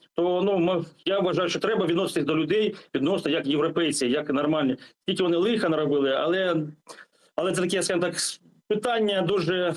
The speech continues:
дуже, дуже важке. Важке на даний час. Я вважаю, що треба відноситись до людей як до людей, а не як, е, до злодіїв. Так, які не робили ніякі, ніякого лиха для українців, ніяких військових злочинів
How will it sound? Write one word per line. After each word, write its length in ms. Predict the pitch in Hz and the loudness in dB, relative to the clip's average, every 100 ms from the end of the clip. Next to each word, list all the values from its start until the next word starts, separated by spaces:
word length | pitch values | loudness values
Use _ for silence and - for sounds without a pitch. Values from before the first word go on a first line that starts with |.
| 147 | -4
дуже, 540 | 135 180 160 175 160 | -2 0 0 0 0
дуже 200 | 151 156 | 0 0
важке. 480 | 151 170 - 143 120 123 | 0 0 0 -2 -2 -2
Важке 300 | 143 - 214 | -2 0 -2
на 80 | |
даний 240 | 190 185 175 | 0 0 0
час. 420 | 185 175 - - | -2 -4 -8 -6
Я 260 | 160 208 - | -2 0 0
вважаю, 300 | 156 151 147 | 0 0 0
що 100 | 143 | 0
треба 240 | 202 185 | 0 0
відноситись 400 | 151 180 170 135 | 2 0 0 -2
до 60 | 127 | 0
людей 320 | 170 214 196 | 0 2 2
як 140 | 170 123 | 0 0
до 120 | 160 | 0
людей, 260 | 160 131 | 2 2
а 60 | 120 | 2
не 260 | 131 127 139 | 0 2 2
як, 300 | 143 139 139 | 0 0 -2
е, 340 | 127 123 120 | 0 0 0
до 400 | 117 135 135 131 | 0 0 2 0
злодіїв. 520 | 113 139 131 113 107 - _ - | 0 0 2 0 0 -6 _ -4
Так, 160 | 170 | -2
які 220 | 180 214 | 0 0
не 80 | 233 | 0
робили 340 | 226 208 226 208 | 0 2 2 2
ніякі, 360 | 185 196 180 | 2 0 0
ніякого 340 | 190 202 202 208 | 0 0 0 2
лиха 280 | 269 226 | 0 0
для 240 | 170 165 165 | -2 0 0
українців, 680 | 156 175 156 131 - 113 - - - | 0 0 0 0 0 -2 -4 -16 -6
ніяких 340 | 135 170 180 165 | -2 0 0 0
військових 420 | 190 214 254 226 | -2 0 0 2
злочинів 580 | 214 220 214 196 196 | 2 0 0 0 0